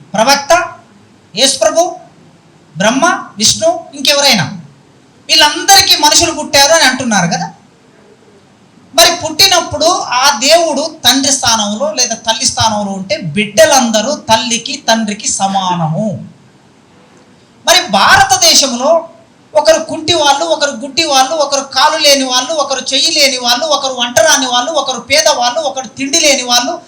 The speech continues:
ఇంతమంది ప్రజలు ఒకరు దుఃఖిస్తూ ఉంటారు, ఒకరు సంతోషంగా ఉంటారు. ఎందుకు ఈ తేడా ఉంది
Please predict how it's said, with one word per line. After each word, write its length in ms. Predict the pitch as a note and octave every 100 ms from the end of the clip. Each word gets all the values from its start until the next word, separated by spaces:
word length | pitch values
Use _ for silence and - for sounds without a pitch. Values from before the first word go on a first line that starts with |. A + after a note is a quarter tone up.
| - - A#3+
ఇంతమంది 640 | D#4+ E4 D4+ C4 C#4 F#4
ప్రజలు 320 | D#4 C#4+ C#4+
ఒకరు 180 | C4 B3
దుఃఖిస్తూ 520 | F#3+ C4+ - E4 D4
ఉంటారు, 280 | C4 C4 D4
ఒకరు 180 | D4+ B3+
సంతోషంగా 560 | B3 B3 D4+ C4+ B3
ఉంటారు. 340 | A#3+ B3 B3+ - - _ _ _ E3
ఎందుకు 360 | C#4 E4+ G4 F4+
ఈ 220 | D#4 C#4+
తేడా 300 | C4 B3+ A#3+
ఉంది 640 | A3+ G#3 G3+ G3 B3 D#3